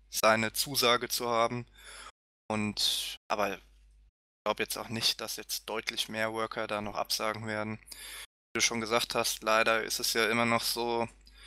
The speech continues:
was man ja jetzt auch unter anderem an, an der Darstellung von Revival in den letzten Wochen gesehen hat, dass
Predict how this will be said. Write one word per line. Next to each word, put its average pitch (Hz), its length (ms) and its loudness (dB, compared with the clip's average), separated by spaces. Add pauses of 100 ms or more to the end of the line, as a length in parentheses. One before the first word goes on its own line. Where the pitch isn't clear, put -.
(960)
was 113 200 6
man 120 80 2
ja 120 180 8
jetzt - 180 2
auch 104 120 -6
unter 127 360 4
anderem 120 500 2
an, 113 440 -2
an 120 140 -4
der 113 100 0
Darstellung 120 540 2
von 113 520 -4
Revival 117 600 2
in 117 120 -4
den 110 100 -2
letzten 117 340 0
Wochen 117 200 -4
gesehen 110 380 0
hat, - 440 0
dass - 280 -8